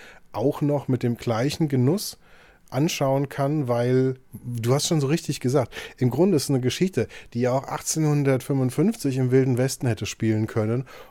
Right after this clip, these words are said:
oder die gleiche Geschichte hätte auch in, von Shakespeare in, in Venedig angesiedelt sein können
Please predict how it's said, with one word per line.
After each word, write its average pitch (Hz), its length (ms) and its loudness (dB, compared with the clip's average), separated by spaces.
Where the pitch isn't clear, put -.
oder 170 480 2
die 123 100 -2
gleiche 127 420 0
Geschichte 151 640 0
hätte 139 400 0
auch 135 420 -2
in, 127 540 2
von 131 180 0
Shakespeare 151 680 4
in, 135 480 0
in 139 240 0
Venedig 135 720 4
angesiedelt 123 640 0
sein 120 340 -2
können 139 540 0